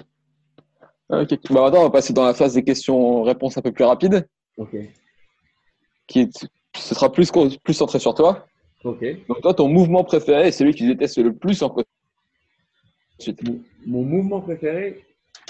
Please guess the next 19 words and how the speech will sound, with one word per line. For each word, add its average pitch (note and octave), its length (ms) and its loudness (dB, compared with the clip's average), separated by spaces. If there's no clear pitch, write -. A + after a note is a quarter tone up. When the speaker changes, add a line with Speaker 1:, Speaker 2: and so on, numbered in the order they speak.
Speaker 2:
euh, G#2+ 1080 -2
j'aime B2 260 -6
beaucoup, D#3 480 -4
euh, B2+ 460 -2
bah, G#2 180 -8
j'aime G#2+ 220 -6
beaucoup B2+ 240 -12
les D3+ 120 -4
mouvements B2+ 420 -6
de A#2 100 -6
gym, F#3+ 500 -10
mais C3 180 -10
j'aime B2+ 200 -6
beaucoup C#3+ 240 -12
aussi D#3+ 260 -12
les C#3+ 100 -8
mouvements C3+ 380 -8
cardio. C#3 440 -12
Je B2 60 -12